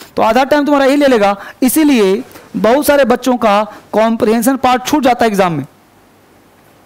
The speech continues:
छूटता है ना जी? तो comprehension का पार्ट क्या होता है? छूट जाता है। तो इसलिए आपका comprehension क्या होता है? फ्लॉप हो जाता है।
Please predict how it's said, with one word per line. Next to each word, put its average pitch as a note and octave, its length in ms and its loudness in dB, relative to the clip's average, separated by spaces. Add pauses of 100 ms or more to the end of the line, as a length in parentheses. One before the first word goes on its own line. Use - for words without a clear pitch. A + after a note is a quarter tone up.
(300)
छूटता G#3+ 200 -2
है A#3+ 60 2
ना A#3 80 0
जी? A#3+ 300 -2 (720)
तो - 100 -6 (420)
comprehension A#3+ 580 0
का C#4 100 0
पार्ट C4+ 220 -2
क्या D4 120 2
होता C#4+ 180 2
है? E4+ 200 2 (220)
छूट D4 180 -2
जाता G#3 280 0
है। D3 140 -6 (300)
तो C4 60 -2
इसलिए D4 400 0 (460)
आपका A3 260 0
comprehension B3 600 0
क्या D#4 120 2
होता D#4 220 2
है? D#3+ 160 -4 (200)
फ्लॉप A#3 300 -2
हो F#3+ 120 -4
जाता F3 200 -4
है। D3+ 140 -8